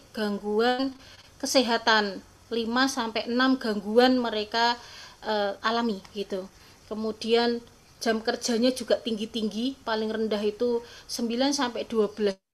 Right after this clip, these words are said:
jam. Ada yang bekerja tujuh belas sampai dua puluh jam sehari, gitu. Jadi semakin lama jam bekerja, semakin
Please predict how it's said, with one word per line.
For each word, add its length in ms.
jam. 400
Ada 280
yang 240
bekerja 480
tujuh 320
belas 320
sampai 400
dua 240
puluh 320
jam 320
sehari, 720
gitu. 400
Jadi 480
semakin 560
lama 400
jam 440
bekerja, 760
semakin 640